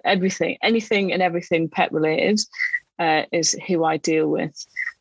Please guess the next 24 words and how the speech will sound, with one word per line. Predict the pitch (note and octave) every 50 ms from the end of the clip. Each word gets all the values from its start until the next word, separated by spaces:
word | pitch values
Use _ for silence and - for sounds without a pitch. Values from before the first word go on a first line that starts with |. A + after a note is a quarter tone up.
| _ -
Um, | - E3 D#3+ D#3 D3+ D#3 - -
so | - - - F3 D#3+ D#3+ D#3 -
I | - E3+ E3+
know | E3+ E3+ E3+ D#3+
the | D#3+ D#3+ D#3
industry | D#3 D#3+ D#3+ - - E3 D3+ D3+ - -
very, | D#3+ F3 E3+ D#3+ D#3+ D3+
very | D#3 D#3 D#3 D#3 D3+
well. | D3 D#3+ D#3 D#3 D#3 -
I | -
know | E3 E3 E3 E3 D#3+
what | D#3+ D#3+ -
you | D#3+
should | - - E3 E3
be | E3
claiming | D#3 - - E3 D#3 D#3 D#3 D#3
for, | - - - D#3+ D#3 D3+ D#3 D#3 D3+ - - - - - - _ _ -
uh, | E3 D#3+ D3+ B2+
which | - - E3 - -
is | E3 E3+
a | E3+
massive | E3+ D#3+ D3 - D#3 -
benefit | - E3+ D3+ D3 D3+ - - - - G#3
because, | - E3 D#3 - - D#3 D3+ - -